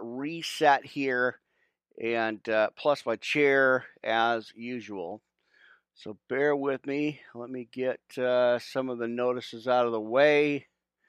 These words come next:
on the channels. And a little after one o'clock here, so bear with me, you guys.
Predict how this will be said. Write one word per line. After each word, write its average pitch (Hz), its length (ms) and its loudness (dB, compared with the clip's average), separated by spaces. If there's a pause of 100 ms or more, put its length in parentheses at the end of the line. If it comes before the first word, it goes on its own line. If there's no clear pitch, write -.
(580)
on 101 380 -2
the 95 60 -8
channels. - 1300 -4
And 90 340 -16
a 80 520 -20
little 104 240 -8
after 104 180 -12
one 104 240 -8
o'clock 113 560 -4
here, 185 280 -10
so 107 200 -12 (120)
bear 120 200 -2
with 120 220 -10
me, 113 60 -10
you 107 80 -10
guys. 110 320 -6